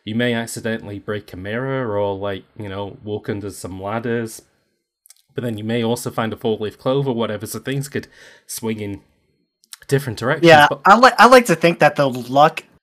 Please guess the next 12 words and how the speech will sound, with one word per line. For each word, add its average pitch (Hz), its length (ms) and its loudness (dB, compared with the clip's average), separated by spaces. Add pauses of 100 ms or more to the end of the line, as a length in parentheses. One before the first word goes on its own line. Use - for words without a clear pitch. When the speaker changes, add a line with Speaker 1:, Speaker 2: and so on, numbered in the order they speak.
(420)
Speaker 2:
my 143 160 4
bad 151 240 4
luck 156 220 6
hasn't 143 440 0 (140)
gone 135 260 4
away, 123 640 0
but 139 240 0
it's 131 140 -2
been 127 220 0
modified 131 600 2
to - 260 -4
be 120 520 -2